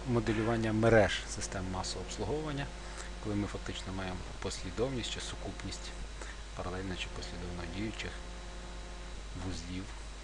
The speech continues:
такої мережі. Кожен з цих вузлів може мати окрему чергу і, в принципі, свою власну, свої власні правила обслуговування. Вони не зобов'язані бути однотипні. Так от, е, аналітичні результати для таких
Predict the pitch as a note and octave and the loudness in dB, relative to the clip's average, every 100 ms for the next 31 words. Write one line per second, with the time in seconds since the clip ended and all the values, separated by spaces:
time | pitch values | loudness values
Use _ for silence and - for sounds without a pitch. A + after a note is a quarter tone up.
0 | - G2 - F2+ F2 F2 F2 D#2 - - | -6 -4 -4 -2 -2 -2 -2 -2 -4 -4
1 | F#2 F2 E2+ - F2 F2 F2+ - F2+ F2+ | -4 -4 -4 -4 -6 -6 -6 -6 -6 -4
2 | F2 F2 - - - - - - - - | -4 -4 -4 -4 -6 -4 -4 -6 -6 -8
3 | - - - - C3+ C#3 C#3+ - - - | -8 -8 -6 -2 0 0 -2 -6 -8 -8
4 | - - - - - - F#2 G2 G2+ F#2+ | -8 -6 -8 -8 -8 -8 -6 -6 -4 -4
5 | G2+ - F#2+ F2 - - F#2 F2 F#2+ F#2+ | -4 -4 -6 -6 -8 -6 -6 -4 -4 -6
6 | - - - F2+ E2+ E2 - - - F#2+ | -8 -10 -8 -6 -6 -6 -6 -8 -6 -6
7 | F2 F2 F2 F2+ - F2 E2 D#2+ - E2 | -6 -4 -4 -6 -4 -4 -4 -6 -6 -6
8 | D#2 - - - - - - - - - | -6 -6 -8 -8 -8 -8 -8 -8 -8 -6
9 | - - G2+ G2 F2+ F2 E2 E2+ F2 D#2+ | -6 -4 0 0 0 -2 -4 -4 -4 -4
10 | - E2 E2 - - - - - - - | -6 -4 -4 -6 -6 -8 -8 -8 -6 -6
11 | - - - F3+ F3+ - - A2 A2 A2+ | -8 -6 -2 -2 -2 -6 -4 0 0 0
12 | G#2+ G#2+ - C#3+ B2 G#2 G2 G#2+ G2 F2+ | 2 0 2 0 0 -2 -2 -2 -2 -4
13 | F2 - | -6 -6